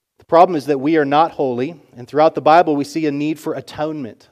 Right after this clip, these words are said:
the payment of sin, a penalty. The penalty of sin is death. There needs to be an atonement, the blood sacrifice. There needs to be a death to atone for sin. There's also purification needed, that we are stained. We are stained by our sin and need to be washed.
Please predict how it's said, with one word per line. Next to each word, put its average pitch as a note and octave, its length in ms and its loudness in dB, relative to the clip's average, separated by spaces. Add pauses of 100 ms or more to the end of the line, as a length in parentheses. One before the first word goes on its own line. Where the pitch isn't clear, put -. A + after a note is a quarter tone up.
(120)
the B2+ 100 -14
payment F3 420 -8
of C#3 80 -8
sin, D3 280 -8
a A#2+ 60 -10
penalty. D#3+ 600 -10
The A2+ 140 -16
penalty E3+ 400 -6
of D3+ 80 -8
sin D3+ 260 -8
is B2+ 160 -6
death. A#2+ 400 -4
There C3+ 100 -6
needs D#3 240 -6
to F3+ 80 -4
be D3+ 120 -6
an D3 80 -6
atonement, C3+ 500 -10
the A#2+ 80 -8
blood C3 640 -2 (500)
sacrifice. D#3+ 680 -4
There C#3 100 -6
needs D#3+ 200 -8
to E3 100 -6
be D#3+ 120 -2
a C3+ 60 -2
death D3 420 -6
to C3+ 120 -10
atone C#3+ 320 -8
for B2 140 -16
sin. A2 480 -10 (500)
There's F3 180 2
also A3 300 4
purification G3+ 960 -2
needed, A#2+ 260 -6
that C#3+ 100 -6
we G#3+ 140 -6
are E3+ 60 -2
stained. G3 760 -4 (480)
We F3 80 -6
are D3+ 80 -4
stained A3 580 -6
by D3 180 -2
our B2 120 -6
sin - 380 -18 (420)
and D3+ 160 -4
need D#3+ 200 -6
to F3+ 80 -8
be E3 120 -8
washed. C3+ 720 -6